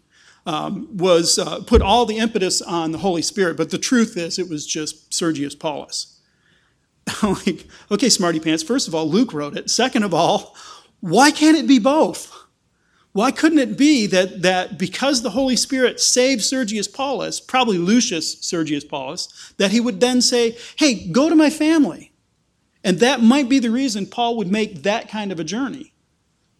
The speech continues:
That's not out of the realm of possibility. So that's possibly why he went up there. Either way, it was still the Holy Spirit leading him to this place. More on that, that connection in a little bit.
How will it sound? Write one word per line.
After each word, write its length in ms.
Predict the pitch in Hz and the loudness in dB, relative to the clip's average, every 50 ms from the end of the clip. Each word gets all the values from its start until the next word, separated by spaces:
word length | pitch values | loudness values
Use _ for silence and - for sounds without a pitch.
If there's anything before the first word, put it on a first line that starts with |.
| _ - 196 - _ _ _ _ _ _ | _ -20 -20 -20 _ _ _ _ _ _
That's 240 | 277 254 262 285 - | 0 2 2 4 4
not 160 | 339 320 311 | 2 2 2
out 140 | 302 294 302 | 2 0 0
of 40 | 294 | 0
the 80 | 262 254 | 2 2
realm 220 | 254 254 262 254 | 4 4 4 4
of 120 | 240 247 | 2 2
possibility. 680 | - - 247 233 - - 208 196 294 320 262 175 147 143 | 0 -4 -2 -2 -2 -2 -2 -2 -4 -4 -4 -6 -6 -4
So 140 | 147 - 196 | -4 -2 0
that's 220 | 175 220 262 - - | 2 2 0 0 -2
possibly 640 | - - - 320 330 311 - 294 214 220 220 208 | -8 -12 -10 -6 -4 -2 -2 -2 -2 -2 -2 -4
why 300 | 196 180 202 208 208 226 | -4 -4 -4 -2 -2 -2
he 100 | 214 226 | -2 -2
went 200 | 220 220 220 226 | -2 -2 -4 -4
up 160 | 269 285 - | -6 -6 -6
there. 240 | - 175 165 170 165 - - - - - - - _ _ - | -4 -2 -2 -4 -4 -8 -14 -18 -18 -20 -20 -20 _ _ 4
Either 260 | 240 262 302 285 294 | 6 6 8 6 4
way, 280 | 233 214 247 269 254 214 | 2 4 4 4 4 2
it 80 | 190 | 2
was 160 | 202 196 - - | 0 -2 -2 -2
still 280 | - - 277 277 254 | -2 -2 -2 -2 -2
the 100 | 214 170 | -2 -4
Holy 240 | 160 208 196 196 180 | -4 -4 -4 -2 -2
Spirit 500 | - - - 240 240 208 180 185 - - | -4 -4 -4 -4 -4 -2 -2 -4 -4 -2
leading 400 | 175 165 190 226 247 233 214 190 | -2 2 2 4 4 2 2 0
him 200 | 160 156 160 160 | -2 -2 -4 -4
to 100 | - - | -6 -8
this 160 | 147 160 - - | -10 -10 -10 -12
place. 640 | - - 208 185 143 123 - - - - - _ _ _ _ _ _ _ _ _ _ _ | -10 -8 -10 -8 -8 -8 -8 -8 -8 -8 -12 _ _ _ _ _ _ _ _ _ _ _
More 320 | - 156 180 233 277 302 302 | -2 2 4 6 6 6 4
on 120 | 277 247 | 4 2
that, 260 | 240 240 220 - 202 | 2 0 0 -2 0
that 180 | 202 208 - - | 0 0 0 -2
connection 420 | - 202 208 202 202 - 208 196 | -2 -2 -2 -2 -2 -2 -2 -2
in 60 | 180 175 | -2 -2
a 60 | 170 | -2
little 180 | 165 170 165 | -2 -2 -2
bit. 340 | 143 131 160 139 - - - | -2 -2 -2 -2 -4 -6 -16